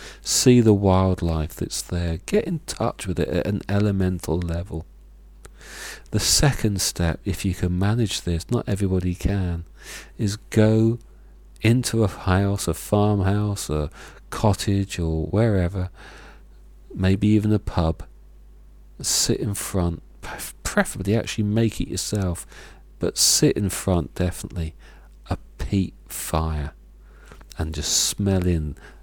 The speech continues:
that smoke coming from the peat. Feel the warmth. Let it warm you up from your day out wandering the peat bogs. Sit in front of it.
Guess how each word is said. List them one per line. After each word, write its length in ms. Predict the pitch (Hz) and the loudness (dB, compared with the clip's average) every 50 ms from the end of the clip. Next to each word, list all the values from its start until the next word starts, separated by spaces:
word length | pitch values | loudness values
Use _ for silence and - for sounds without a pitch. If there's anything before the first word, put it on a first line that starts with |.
| - - | -16 -8
that 240 | - 92 87 - - - - - - - - | -4 -4 -4 -4 -6 -10 -20 -20 -20 -14 -4
smoke 760 | - - - - - - - 107 101 104 101 95 92 - - | -2 0 0 0 0 -2 -4 -2 0 2 4 2 2 0 -2
coming 280 | - - 85 85 82 80 | -6 -4 -4 -2 -4 -4
from 200 | - - 82 80 | -6 -6 -6 -4
the 100 | 80 78 | -4 -6
peat. 460 | - - - - 80 80 78 - - - - - - - - - - | -6 -8 -8 -6 -6 -6 -6 -8 -12 -16 -20 -20 -20 -20 -20 -20 -18
Feel 520 | - - - - - - 120 107 104 101 92 | -12 -8 0 8 10 10 12 12 10 8 6
the 120 | 95 92 | 4 2
warmth. 680 | 90 90 92 92 87 87 85 80 78 - - - - - - | 2 2 2 2 2 2 0 0 -2 -6 -10 -16 -16 -8 0
Let 160 | 104 113 117 | 2 4 4
it 100 | 110 98 | 4 4
warm 400 | - - 98 101 104 104 104 98 | 2 0 2 4 6 6 6 6
you 160 | 95 95 95 90 | 4 4 4 4
up 240 | 87 82 - - | 2 0 -2 -6
from 160 | - - 90 87 | -6 -4 -2 0
your 220 | 87 87 85 85 | 0 0 0 0
day 420 | - - - 95 92 90 87 87 | -2 0 2 2 4 4 4 2
out 280 | 85 85 80 - - - | 2 0 0 -2 -2 0
wandering 420 | 95 90 90 90 87 87 87 87 | 0 2 2 0 0 0 0 0
the 80 | 87 87 | 0 -2
peat 320 | - - - 92 92 - - - | -2 -2 -6 -6 -6 -6 -8 -8
bogs. 520 | - 78 69 73 78 - - - - - - - - - - - - - - - - - - - - - - - - - - - - - - - - - - - - - - - - - | -6 -4 -4 -6 -6 -10 -14 -16 -16 -18 -20 -20 -20 -20 -20 -20 -20 -20 -20 -20 -20 -20 -20 -20 -20 -20 -20 -20 -20 -20 -20 -20 -20 -20 -20 -20 -20 -20 -20 -20 -20 -20 -20 -20 -20 -16
Sit 440 | - - - - - - 101 - - | -12 -8 -4 -2 0 0 0 -2 -2
in 60 | 101 | -4
front 420 | 92 - - - 82 82 82 80 - | -6 -4 -2 -2 -2 -2 -2 -4 -8
of 140 | 80 - - | -10 -8 -6
it. 240 | 80 78 - 135 | -6 -6 -6 -10